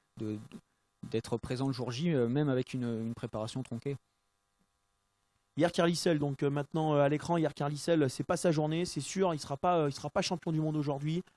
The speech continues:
Speaker 2: Grosse erreur, on a vu, hein, finalement, dès la quatre. Comment on, comment, Mathieu, on, on, on garde, enfin voilà, je, c'est les championnats du monde, donc, euh, on, j'imagine qu'on donne tout, mais c'est pas facile quand même de perdre quelques secondes dès la troisième balise. Euh, comment ça se travaille, ça ? Comment on peut faire ?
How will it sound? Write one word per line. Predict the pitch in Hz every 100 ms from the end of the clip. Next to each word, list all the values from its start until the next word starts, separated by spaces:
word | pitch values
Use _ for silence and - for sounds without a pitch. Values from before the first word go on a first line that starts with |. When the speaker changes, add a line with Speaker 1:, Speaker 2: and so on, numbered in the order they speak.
| -
Speaker 2:
Grosse | 131 208 -
erreur, | 185 180 160
on | 156
a | 156
vu, | 170
hein, | 151 127
finalement, | 156 151 160 151
dès | 208
la | 196
quatre. | 220 214
Comment | 262 349
on, | 254 180 170 _ _ _
comment, | - 330
Mathieu, | 220 - 220
on, | 170 143 - _ _ _
on, | 147 147 147 156 196 165
on | 151
garde, | 139 190 175
enfin | 139 135 131
voilà, | 185 143
je, | 123
c'est | - 120
les |
championnats | 120 123 143
du | 147
monde, | 196 185
donc, | 143 -
euh, | 131
on, | 123 120 113
j'imagine | 110 120 123 139
qu'on | 131 127
donne | 135 139
tout, | 226 254 - _ 139
mais |
c'est | 135 170
pas | 180
facile | 196 277 240
quand | 190
même | 175 151
de | 147
perdre | 170 180 156 143
quelques | 165 151 165
secondes | 151 190 156
dès | 131 185
la | 170
troisième | - 160 165
balise. | 160 196 262 - _ _ -
Euh, | 147 147 143 143
comment | 196 214
ça | 190
se | -
travaille, | 202 214 285
ça ? | 226 220
Comment | 202
on | 185
peut | 160
faire ? | 131 131